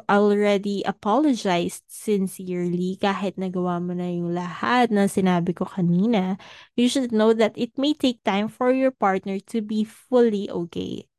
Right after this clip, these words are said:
And you have to be there for them and be patient as they take their time processing what happened. Syempre, iba-iba naman ng parang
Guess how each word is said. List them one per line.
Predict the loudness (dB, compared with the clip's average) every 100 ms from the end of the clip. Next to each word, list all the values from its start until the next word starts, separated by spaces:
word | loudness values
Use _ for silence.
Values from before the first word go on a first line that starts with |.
| 0
And | 2 2 2
you | 2 2
have | 2 -2 0 0 -2
to | -4 -2
be | 2 0
there | 2 2 0
for | -2 -4 -4
them | -4 -6 -6 -10 _ -2
and | 0 0 0
be | 2 2
patient | 4 2 2 -2 -4 -4
as | -4 -2
they | -2 -2 -4
take | -6 -6 _
their | -4 -2
time | -2 -4 -4
processing | -4 -4 -6 -10 -8 -4
what | -4 -6
happened. | -10 -12 -4 -2 -2 -2 -2 -4 -8 -20 -20 -20 -20 -6
Syempre, | 2 2 4 4 4 2
iba-iba | 2 2 0 2 0
naman | 0 0 0 0 0
ng | -2 -4
parang | -6 -4 -4